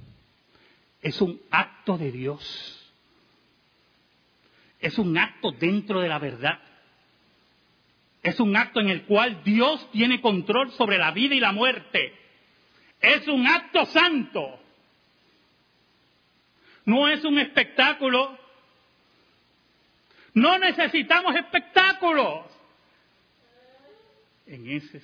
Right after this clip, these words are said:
sentido, hermano, cuando oímos los predicadores modernos con sus espectáculos, con sus juegos de niños para engañar a la población,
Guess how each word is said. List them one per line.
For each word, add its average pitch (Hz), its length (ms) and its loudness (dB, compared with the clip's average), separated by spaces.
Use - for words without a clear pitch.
sentido, 143 600 -18
hermano, 107 460 -20
cuando 127 520 -8
oímos 170 540 -6
los 147 160 -4
predicadores 139 580 -4
modernos 160 420 -6
con 143 180 -8
sus - 360 -20
espectáculos, 147 1160 -14
con 139 200 -2
sus 131 160 -4
juegos 160 380 -4
de 151 140 -8
niños 156 420 -10
para 131 180 -10
engañar 123 420 -8
a 160 40 -6
la 147 120 -6
población, 160 680 -6